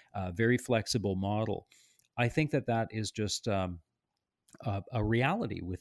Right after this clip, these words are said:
with the number of brands, the pure plays that we see now, uh, recognizing that there is a value in physical experiences, that there is a value in having a physical presence,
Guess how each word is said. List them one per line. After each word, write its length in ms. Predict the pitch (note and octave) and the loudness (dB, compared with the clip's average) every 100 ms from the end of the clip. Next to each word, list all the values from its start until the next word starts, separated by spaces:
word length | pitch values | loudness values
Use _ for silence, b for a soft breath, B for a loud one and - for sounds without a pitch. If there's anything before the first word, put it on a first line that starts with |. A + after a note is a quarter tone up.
| - | -6
with 200 | G#2 - | -6 -4
the 60 | |
number 440 | G2+ G#2+ C3+ D#3+ C#3 | -4 -2 -2 0 -2
of 120 | G2 | -2
brands, 400 | A2+ A2 A2+ A2 | -2 0 0 -2
the 80 | - | -8
pure 280 | - C#3+ F3 | -4 -2 -2
plays 400 | - A2 F#2+ - | -4 -4 -4 -6
that 140 | F#2 | -8
we 180 | F2 A#2 | -4 -2
see 300 | A2+ - G#2+ | -2 -4 -4
now, 680 | G2+ G2 A2+ A2 F2 F#2 G2 _ | -4 -4 -4 -4 -4 -6 -10 _
uh, 280 | G#2+ G2 E2 - A2+ | -8 -8 -8 -12 -4
recognizing 680 | A#2 C#3 C#3 G2 F#2 G2+ G2 | -2 -2 -6 -8 -8 -8 -10
that 160 | - | -8
there 160 | G2+ A2 | -4 -2
is 100 | C3+ | -2
a 60 | A2+ | -2
value 420 | G2 F2 F2+ F2 | -2 -2 -2 -4
in 100 | F2 | -6
physical 380 | - F#2 - F2+ | -4 -6 -4 -8
experiences, 880 | - - F2 F2+ F2 - G#2+ A#2 - | -8 -6 -4 -4 -4 -6 -6 -8 -10
that 100 | F#2+ | -8
there 160 | F#2+ G2 | -4 -2
is 160 | B2+ | -2
a 60 | B2+ | -2
value 400 | F#2 F#2 F2+ F2+ | -4 -2 -4 -6
in 80 | F2 | -6
having 320 | F#2+ F#2 F2 | -8 -6 -8
a 40 | |
physical 360 | - F#2 - E2+ | -6 -6 -6 -6
presence, 520 | - D3 A#2+ F#2+ | 0 0 0 -6